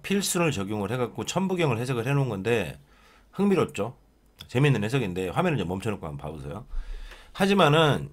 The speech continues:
이게 소전체란 말이에요. 그래서 이 글자가 없을 무자 각골문인지는 불분명합니다. 특히 무엇보다도 이게 각골문 천부경이라는 건데, 이 글자는 쪼개를 석자가 아니에요. 나무목이 없잖아.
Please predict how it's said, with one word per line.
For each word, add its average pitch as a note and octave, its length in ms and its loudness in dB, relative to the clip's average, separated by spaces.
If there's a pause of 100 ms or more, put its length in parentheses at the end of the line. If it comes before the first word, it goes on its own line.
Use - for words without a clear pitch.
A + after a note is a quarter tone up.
이게 C#3+ 260 2
소전체란 F3 600 2
말이에요. E2+ 680 -4
그래서 D3 300 4
이 C3+ 300 2
글자가 B2+ 760 4
없을 A#2+ 360 0
무자 B2+ 340 0
각골문인지는 A2 1120 -2
불분명합니다. E2+ 760 -6
특히 F3+ 200 2
무엇보다도 G#2+ 840 4 (720)
이게 C3+ 280 6
각골문 D#3+ 580 2
천부경이라는 E3+ 640 2
건데, F#2+ 600 4 (680)
이 A#2+ 140 6
글자는 F3+ 460 6
쪼개를 G#3+ 300 6
석자가 D3 680 2
아니에요. F#2 580 -2
나무목이 F3 560 8
없잖아. D#2 600 2